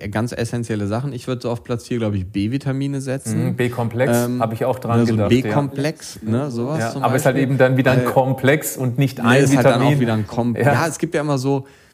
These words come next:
Speaker 1: es gibt ja immer so, also grundlegend ist ja auch immer so die Frage, ich bin ja auch immer so hin und her gerissen, es gibt ja so zwei Arten von Nahrungsergänzungsmitteln. Einmal so die,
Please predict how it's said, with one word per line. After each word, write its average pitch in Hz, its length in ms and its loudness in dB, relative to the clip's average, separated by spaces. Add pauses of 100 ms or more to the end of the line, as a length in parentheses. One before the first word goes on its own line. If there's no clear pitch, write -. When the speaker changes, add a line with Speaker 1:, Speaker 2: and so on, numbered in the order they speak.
(220)
Speaker 1:
es 117 120 -4
gibt 143 160 -2
ja 151 60 -2
immer 143 180 -2
so, 120 800 0 (160)
also 113 200 0
grundlegend 143 340 0
ist 113 80 -4
ja - 80 0
auch 131 80 0
immer 131 160 0
so 113 100 -2
die 113 120 -2
Frage, 113 420 -2
ich - 140 -10
bin 123 100 -8
ja 131 80 -2
auch 127 160 -2
immer 135 140 0
so 113 80 0
hin 117 80 2
und 110 160 0
her 127 140 0
gerissen, 151 340 -4
es 123 100 -8
gibt - 200 -10
ja 127 120 -4
so 120 320 -2 (380)
zwei 123 400 -2
Arten 120 400 0
von 107 340 -2
Nahrungsergänzungsmitteln. 95 1080 -4
Einmal 123 260 -2
so 117 160 0
die, 110 380 2